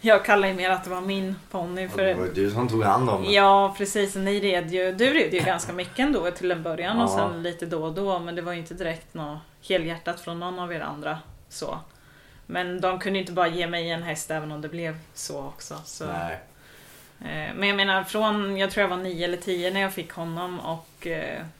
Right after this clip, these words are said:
Speaker 1: det var ju bara att cykla dit varje dag efter skolan och innan middag och åka och liksom rida och mocka och
Speaker 2: Mm.
Speaker 1: ta hand om allt och möta upp mat och,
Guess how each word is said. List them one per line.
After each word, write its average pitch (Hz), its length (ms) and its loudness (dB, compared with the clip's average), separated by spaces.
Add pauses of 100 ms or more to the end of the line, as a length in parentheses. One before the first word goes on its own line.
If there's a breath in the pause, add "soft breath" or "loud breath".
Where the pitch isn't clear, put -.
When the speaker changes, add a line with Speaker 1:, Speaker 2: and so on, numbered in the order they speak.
Speaker 1:
det 180 80 -4
var 196 100 2
ju 247 100 4
bara 180 260 2
att 165 80 0
cykla 165 340 -6
dit 185 300 -6
varje 185 180 -2
dag 160 120 -2
efter 160 180 -12
skolan 156 640 -8
och 156 160 -6
innan 160 320 -6
middag 151 480 -8
och 160 400 -10
åka 160 320 -10
och 156 240 -10
liksom 156 400 -12
rida 160 360 -6
och 156 260 -8
mocka 165 400 -10
och 160 180 -10 (300)
Speaker 2:
Mm. 87 300 -12
Speaker 1:
ta 220 80 -4
hand 180 240 -4
om 160 100 -4
allt 156 260 -6
och 160 160 -6 (380)
möta 180 320 -4
upp 170 120 -4
mat 156 440 -8
och, 151 240 -10